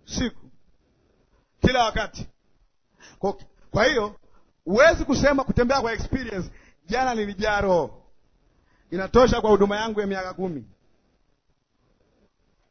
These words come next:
Hiyo ni daily activity. Kujaa Roho ni kila siku. Kwa nini? Kwenye Matendo ya Mitume mbili walijaa Roho.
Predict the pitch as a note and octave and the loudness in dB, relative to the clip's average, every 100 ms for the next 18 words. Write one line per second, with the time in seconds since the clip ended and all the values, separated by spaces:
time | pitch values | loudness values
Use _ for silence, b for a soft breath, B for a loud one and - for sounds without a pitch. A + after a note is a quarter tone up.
0 | _ _ _ _ _ _ _ _ G3 A3+ | _ _ _ _ _ _ _ _ 0 2
1 | G#3+ G3+ A3+ A3 A3 A3 G#3+ _ _ _ | 0 -2 -2 -2 -6 -10 -14 _ _ _
2 | _ _ _ _ _ D3 C#3+ - A#2 A2+ | _ _ _ _ _ -14 -14 -16 -18 -20
3 | - - _ _ _ _ _ _ _ _ | -20 -20 _ _ _ _ _ _ _ _
4 | _ _ _ _ _ _ _ - E3+ A3+ | _ _ _ _ _ _ _ -6 -2 0
5 | A#3 A3+ G3+ - A3 A3 A3 A3 A3+ - | 2 0 0 -4 -6 -2 0 0 -2 -10
6 | - - _ _ _ _ - - C#3+ - | -20 -20 _ _ _ _ -12 -10 -10 -16
7 | _ - _ _ _ _ _ _ _ _ | _ -20 _ _ _ _ _ _ _ _
8 | _ _ _ _ _ _ _ _ _ _ | _ _ _ _ _ _ _ _ _ _
9 | _ - A3+ D4+ A3+ D3+ b b b F#3 | _ -2 0 0 -2 -6 b b b -6
10 | G3 G3 C4 D#4 B3 A3 A#3 G#3+ G#3 G3 | -4 0 2 2 -2 -2 -2 -2 0 0
11 | F3+ F#3 E3+ D3 G#2 | -2 -6 -6 -8 -10